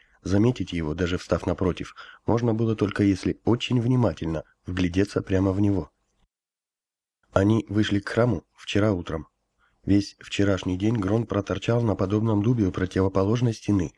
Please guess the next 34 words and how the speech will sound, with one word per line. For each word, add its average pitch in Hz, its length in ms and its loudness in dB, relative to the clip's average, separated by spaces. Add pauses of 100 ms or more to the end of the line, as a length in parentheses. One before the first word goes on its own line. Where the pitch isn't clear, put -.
(300)
причём, 87 420 0 (240)
повинуясь 90 500 2
непреложным 92 680 0
тактическим 95 680 -2
правилам, 107 440 2 (300)
дуб 123 260 0
он 101 140 0
выбрал 90 320 0
не 98 100 0
самый 143 320 2
высокий 90 460 -4
и - 140 -2
не 104 120 6
самый 131 320 2
близкий 92 400 -2
к - 80 -10
стене. 104 360 0 (720)
Сегодня 107 440 2
он 92 100 -2
торчал 101 380 -4
здесь. 90 420 -12 (400)
Грон 107 240 4
уже 113 180 0
знал, 110 380 2
где 101 260 0
держат 92 360 -4
Толлу 92 300 0
и 92 60 0
детей 98 380 0 (240)
и 104 100 2
какая 98 460 0
у 107 80 0
них 95 320 -4
охрана. 95 460 -2